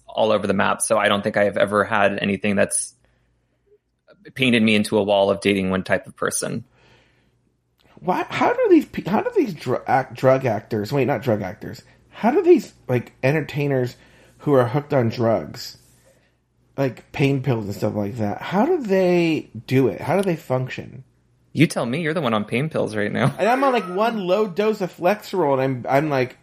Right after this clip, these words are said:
Speaker 2: trying to get through it.
Speaker 1: Yeah. You tell me if you need me to <laughs> take over at any point. <laughs>
Speaker 2: I, I just have one thing to say.
Speaker 1: What's that?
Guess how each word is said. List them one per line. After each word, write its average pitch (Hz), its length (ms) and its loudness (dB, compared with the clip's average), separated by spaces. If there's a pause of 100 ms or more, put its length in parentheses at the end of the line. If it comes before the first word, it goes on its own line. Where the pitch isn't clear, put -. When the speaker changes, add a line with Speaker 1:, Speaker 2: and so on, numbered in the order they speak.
Speaker 2:
trying 151 460 -2
to 139 80 2
get 127 320 0
through 135 260 -2
it. - 240 -8 (500)
Speaker 1:
Yeah. 113 420 2 (840)
You 135 160 2
tell 170 200 2
me 165 100 2
if 151 140 0
you 143 60 6
need 139 100 4
me 135 140 4
to 117 460 2 (600)
<laughs> - 480 -20
take - 280 2
over 117 220 4
at 110 60 4
any 107 180 4
point. - 760 -2
<laughs> - 40 -10
Speaker 2:
I, - 220 0
I 214 240 4
just 240 120 0
have 214 180 0
one 185 180 -2
thing 175 160 -4
to 143 80 -4
say. 120 480 -2 (2000)
Speaker 1:
What's 113 240 -2
that? - 300 0